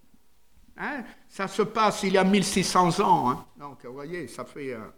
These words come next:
ça fait longtemps, hein. Il y avait, euh,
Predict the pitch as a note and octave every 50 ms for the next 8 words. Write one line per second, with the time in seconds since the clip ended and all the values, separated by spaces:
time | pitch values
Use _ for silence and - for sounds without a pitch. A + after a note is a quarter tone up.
0 | - - _ _ - _ _ - - - - - - - - - - - - -
1 | - - - - - - - - E3 - - F#3+ F#3+ F#3 F#3+ F#3 - - E3 C3
2 | A2+ G2 F2+ G#2 C3+ - - - - - - - - - - - - - - -
3 | - - - - - - - - - - - - _ - - - - G3 G#3 G#3+
4 | A3 G#3+ F#3+ G#3 A3+ A3 A3 A3 G3+ F#3+ F3+ E3+ D#3+